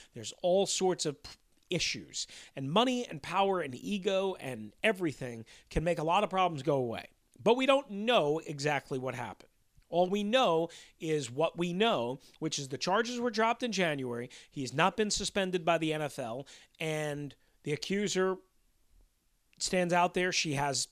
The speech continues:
not a great reputation. Let's just leave it at that. Um, but clearly, some sort of incident happened.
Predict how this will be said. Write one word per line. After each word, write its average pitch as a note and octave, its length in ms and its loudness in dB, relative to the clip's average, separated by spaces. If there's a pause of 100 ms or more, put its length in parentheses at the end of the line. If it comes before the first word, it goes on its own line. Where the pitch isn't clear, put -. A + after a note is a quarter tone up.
(140)
not C#3 480 -8 (100)
a - 60 -4
great F3 340 2
reputation. G#3 840 0 (300)
Let's B2+ 180 -8
just D3 180 -4
leave F#3 180 0
it G3+ 60 2
at G3+ 140 -4
that. E3 320 2 (340)
Um, C3 480 -8 (640)
but D#3 340 4 (1300)
clearly, F3+ 800 2 (160)
some A3+ 480 2
sort G#3 300 2
of E3 100 -2
incident E3 460 -4
happened. A#2+ 560 -8